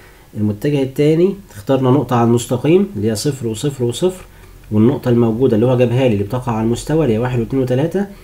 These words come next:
وجبنا المسافة بينهم، جبنا متجه الاتجاه هي اتنين، سمينا مثلًا ديت كاف ودي صاد، نقطتين اهمت وطرحناهم من بعض طلعت واحد واتنين وتلاتة، فدي هاء اتنين.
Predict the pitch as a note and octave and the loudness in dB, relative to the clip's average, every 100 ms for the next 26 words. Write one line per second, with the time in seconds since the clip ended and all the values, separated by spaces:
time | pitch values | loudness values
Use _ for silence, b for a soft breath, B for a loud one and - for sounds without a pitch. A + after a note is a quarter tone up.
0 | B - G#2 B2+ B2+ G#2 G2+ - G2+ G2+ | B -6 0 2 4 2 0 -2 -2 0
1 | - C3+ A#2 A2 E3 G3+ C3+ A#2+ A2+ G#2 | -2 -2 -2 0 0 0 0 0 0 -2
2 | - C3 A2+ G#2+ G#2 - A#2 B2 G#2+ A#2 | -2 -2 -2 -2 -6 -4 0 0 0 -4
3 | A2+ B2 D3+ G3+ B B B - A2 A2+ | -4 0 2 0 B B B -6 -2 2
4 | B2+ B2 B2 A2 G#2+ B2 A#2 - B2+ A#2 | 2 2 0 -2 0 0 -2 -2 0 0
5 | G#2+ A2 G2+ B2 D3 F#3+ - B B B | -2 -6 -6 -4 -2 -2 -4 B B B
6 | B B B B - - - A#2 G#2+ B2+ | B B B B -20 -10 -6 -4 -2 0
7 | A#2 D3 G3 C3 A2 G2+ C3+ B2+ A2+ C#3+ | 2 2 -2 -4 -6 -4 0 2 2 0
8 | C#3+ C3+ B2+ B2+ B2+ A2 A#2 B2 A#2 G2 | -2 -2 -2 -2 -2 -2 0 0 0 -4
9 | F#2 G2+ B2 B2+ A2+ A2 F2+ | -6 -4 -2 0 -2 -2 -6